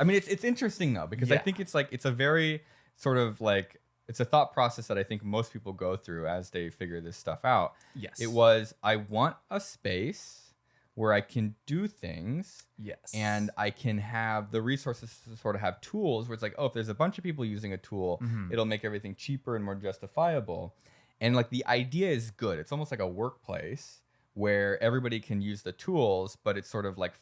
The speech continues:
Speaker 1: funded. It's like, you sort of, you look at it from more of the, like, community aspect of, like, what if we did a
Speaker 2: Mm-hmm, mm-hmm.
Speaker 1: co-op without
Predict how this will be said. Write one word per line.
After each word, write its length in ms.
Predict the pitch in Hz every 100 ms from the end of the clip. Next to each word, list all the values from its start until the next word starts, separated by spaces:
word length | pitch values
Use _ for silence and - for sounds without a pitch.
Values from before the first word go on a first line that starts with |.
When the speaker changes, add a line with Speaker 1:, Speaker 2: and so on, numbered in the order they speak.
| _ -
Speaker 1:
funded. 640 | 123 123 117 110 104 104 -
It's 140 | 123
like, 180 | 139 - - _
you 100 | -
sort 160 | 143 214
of, 180 | 196 - _ _
you 120 | - 135
look 180 | 196 196
at 60 |
it 140 | 151 -
from 100 | 123
more 260 | 113 117
of 140 | 104 90
the, 100 | 92
like, 200 | 82 -
community 600 | 104 107 151 139 110 73
aspect 540 | 82 85 - 85 82
of, 100 | 87
like, 180 | 85 82
what 100 | 120
if 80 | 123
we 140 | 113
did 160 | 101 98
a 20 |
Speaker 2:
Mm-hmm, 80 | 101
mm-hmm. 80 | 98
Speaker 1:
co-op 500 | 170 104 85 - _ _ _ _ -
without 380 | 113 123 131